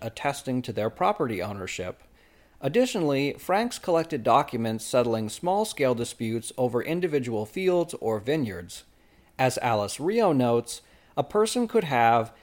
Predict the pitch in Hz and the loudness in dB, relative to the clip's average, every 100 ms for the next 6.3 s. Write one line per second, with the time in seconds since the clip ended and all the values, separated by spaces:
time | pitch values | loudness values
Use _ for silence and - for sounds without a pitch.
0 | _ - 120 143 - 151 127 110 92 - | _ 0 6 6 6 0 -2 -2 -8 -4
1 | 208 190 185 180 175 - 123 151 180 185 | 4 4 6 4 0 0 6 6 6 -2
2 | 180 - 180 180 175 185 180 160 - - | -6 0 2 2 0 -2 -4 -6 -10 0
3 | 156 151 - 110 104 95 - 196 185 180 | 2 2 -2 -4 -4 -4 4 4 4 0
4 | 165 170 165 - 117 156 175 170 175 165 | 0 -2 -2 0 2 2 2 0 -2 -2
5 | 170 - - - 143 160 165 135 - 156 | -4 -8 -14 -2 2 6 4 2 2 0
6 | 151 - - | 0 -8 -16